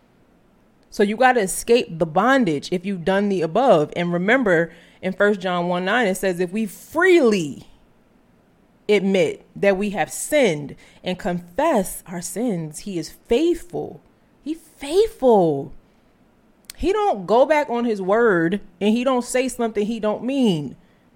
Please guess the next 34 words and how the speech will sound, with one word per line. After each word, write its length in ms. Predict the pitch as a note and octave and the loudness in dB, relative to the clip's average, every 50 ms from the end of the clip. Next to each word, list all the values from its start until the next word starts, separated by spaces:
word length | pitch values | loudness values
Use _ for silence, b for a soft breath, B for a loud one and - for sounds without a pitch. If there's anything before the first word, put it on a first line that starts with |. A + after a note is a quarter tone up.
| b _ _ | b _ _
He's 220 | - C4 C4+ A#3 | -6 -6 -4 -2
not 260 | B3 C4+ C#4+ - - | -2 -2 -2 0 2
like 220 | C4 C#4 C4 F#3+ G#3+ | 2 2 2 2 2
man, 420 | A#3 B3 A#3+ G#3 E3+ D3 C#3 C3 | 2 4 4 4 2 0 -2 -4
the 60 | F3+ | -4
Most 200 | F#3+ G3 F#3 G3+ | -4 -4 -4 -4
High 180 | - A3+ G#3+ G3+ | -2 -2 0 0
that 160 | F3 D#3+ C#3+ | 0 0 0
is. 380 | C#3 A#2+ - - - - - _ _ _ | -2 -6 -8 -12 -16 -20 -20 _ _ _
He's 200 | - D#4 D4+ - | -8 -8 -8 -10
faithful 800 | - - - C#4 D4 D#4+ D#4 C4 - F3 E3+ C#3 C3 A#2 - _ _ - | -10 -4 2 4 4 4 4 2 0 -2 -2 -2 -2 -4 -8 _ _ -10
to 120 | - B3+ | -8 -6
do 240 | A3+ G3 G#3 B3 C4 | -2 0 2 2 2
what 160 | B3+ A3+ A3 | 4 2 2
he 100 | A#3 A#3 | 2 0
says 260 | A3 - F#3+ F#3 F3 F3 | -4 0 0 0 0 -2
he 100 | G#3 G3 | -8 -8
will 140 | F#3+ G#3 | -8 -8
do. 240 | G3+ G#3 D4+ C4 F#3 | -4 -2 0 2 2
And 100 | F3 F#3+ | 2 0
he 100 | G#3 A3 | -4 -6
says 580 | G3+ - - - - D4 E4 B3+ G3+ F#3 F#3 - | -8 -10 -8 -4 0 2 2 4 2 0 -4 -8
here, 420 | - E4+ G4 D#4+ F#3 D#3 D3+ D3+ B B B B B B B B B B _ _ _ _ _ _ _ _ _ _ _ _ _ | -8 -4 0 0 0 0 0 -4 B B B B B B B B B B _ _ _ _ _ _ _ _ _ _ _ _ _
he's 280 | _ - A3+ A3 F3 E3 | _ -8 -8 -8 -8 -6
faithful 480 | - - A3+ A#3+ C4+ C4 - C#4 A#3 | 0 4 4 4 4 2 0 -2 -2
and 180 | - G#3+ A3 F3+ | -2 -4 -4 2
just, 440 | F3 A3 G3 D#3+ E3+ E3+ - - - | 4 4 4 4 4 0 -4 -12 -12
true 420 | - - - - E4+ F4+ D#4+ C4 | -10 -8 -2 0 2 2 2 2
to 160 | - C#4 B3+ | 2 0 2
his 180 | B3+ G3 E3+ - | 2 0 0 0
own 320 | - G#3 A#3 B3+ C4+ B3+ A#3+ | 0 2 2 2 2 0 0
nature 340 | A#3+ A#3 A#3 A3 - A3+ | 0 -2 -2 -2 -4 -4
and 180 | - F#3 F#3+ F3 | -4 -4 -6 -6
promises, 840 | - - A#3+ D4 F#4 F#4+ B3+ G3+ - - D3 C3 G#2+ A2 - - | -8 -8 -6 -4 -2 0 0 -2 -2 -4 -6 -6 -8 -10 -14 -18